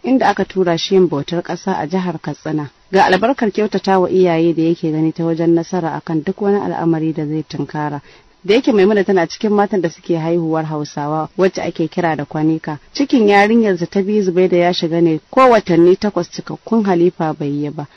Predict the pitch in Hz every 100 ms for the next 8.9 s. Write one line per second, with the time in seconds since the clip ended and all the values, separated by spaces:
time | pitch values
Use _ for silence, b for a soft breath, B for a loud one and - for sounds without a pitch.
0 | - 214 254 220 208 175 170 - 175 -
1 | 180 190 185 185 180 165 185 160 - 151
2 | - - 190 180 160 160 165 165 165 -
3 | 175 156 202 220 277 254 190 185 190 196
4 | 220 175 - 170 190 202 196 220 247 202
5 | 170 170 165 156 - - - 175 185 220
6 | 185 180 202 175 156 175 175 180 170 147
7 | 156 175 170 165 175 170 180 160 151 170
8 | 175 151 156 - 165 156 151 -